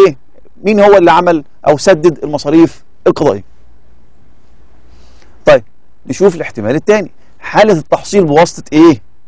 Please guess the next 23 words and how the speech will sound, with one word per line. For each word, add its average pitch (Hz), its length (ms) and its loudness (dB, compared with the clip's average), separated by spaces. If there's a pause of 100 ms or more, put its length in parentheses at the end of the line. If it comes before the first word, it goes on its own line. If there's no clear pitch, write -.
(160)
البنك. 139 480 0 (500)
قبل 247 180 0
بس 208 240 -2
ما 165 60 -4
نشوف 190 260 -6
افكركم، - 580 -4 (180)
هي 165 180 2
الورقه 190 520 2
اصلا 196 240 -2
لما 170 280 -2
انا 262 140 0
ارسلتها 196 440 0
للبنك 208 380 0
للتحصيل 202 760 0 (440)
غيرت 139 260 2
اسمها، 165 500 0 (560)
مش - 80 -20
كده 165 140 4
ولا 143 160 4
ايه؟ 156 220 4 (340)
وغيرت 139 360 2
اسمها 175 280 0
وخليته، 147 640 0